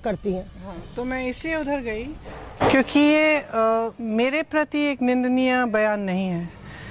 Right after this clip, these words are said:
Speaker 2: ये बयान उन करोड़ों सफाई कर्मचारियों के प्रति, उन करोड़ों महिलाओं के प्रति जो हर रोज सुबह अपने घर में झाड़ू लगाती हैं, उनके प्रति, हमारे दलित भाई बहनों के प्रति जो ये काम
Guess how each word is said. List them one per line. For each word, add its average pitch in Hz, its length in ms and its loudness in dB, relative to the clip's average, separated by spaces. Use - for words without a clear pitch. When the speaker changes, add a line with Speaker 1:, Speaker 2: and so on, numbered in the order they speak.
Speaker 2:
ये 233 260 4
बयान 247 600 2
उन 247 140 6
करोड़ों 269 540 4
सफाई 226 400 -2
कर्मचारियों 220 680 0
के 233 140 -2
प्रति, 233 400 0
उन 233 80 6
करोड़ों 262 560 2
महिलाओं 233 500 2
के 254 140 -2
प्रति 247 360 0
जो 247 140 0
हर 226 220 -2
रोज 240 240 2
सुबह 233 360 0
अपने 226 260 0
घर 208 200 0
में 220 120 0
झाड़ू 202 340 0
लगाती 226 400 -2
हैं, 247 140 -4
उनके 277 320 6
प्रति, 285 440 2
हमारे 233 360 4
दलित 226 480 2
भाई 262 240 2
बहनों 262 320 4
के 277 140 0
प्रति 277 440 0
जो 247 120 2
ये 240 160 4
काम 247 380 0